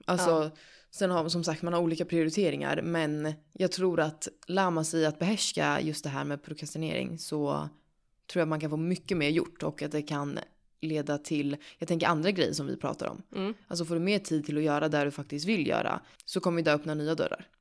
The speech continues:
Speaker 2: Ja, såklart. Så att, eh, det här är ett ämne som vi har velat prata om ganska länge. Och nu är det dags. Och som
Speaker 1: Mm.
Speaker 2: sagt så tror vi att många kommer känna igen sig i det här.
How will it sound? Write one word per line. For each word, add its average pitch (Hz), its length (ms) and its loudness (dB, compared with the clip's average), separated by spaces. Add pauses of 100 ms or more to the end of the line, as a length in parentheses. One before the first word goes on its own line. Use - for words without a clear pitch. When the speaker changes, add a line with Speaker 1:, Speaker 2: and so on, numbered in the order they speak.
(100)
Speaker 2:
Ja, 196 220 4
såklart. - 440 -8 (760)
Så - 120 0
att, 214 240 -2
eh, 202 40 6
det 196 260 6
här 226 80 2
är 233 40 4
ett 226 80 -2
ämne 202 220 2
som 196 120 -2
vi 190 60 0
har 180 140 0
velat 175 280 -2
prata 165 240 -4
om 160 120 -4
ganska 165 240 -6
länge. 175 360 -2 (420)
Och - 160 -10
nu 175 160 -4
är - 60 -6
det 165 100 -4
dags. - 640 -8
Och 190 100 -8
som 185 100 -2
Speaker 1:
Mm. 226 80 -4
Speaker 2:
sagt 226 220 -6
så 208 80 -6
tror 190 140 -8
vi 175 60 0
att 175 60 -6
många 170 240 -4
kommer 170 200 -8
känna 165 200 -6
igen 165 180 -6
sig - 180 -10
i - 20 -6
det 170 60 -8
här. 180 160 -6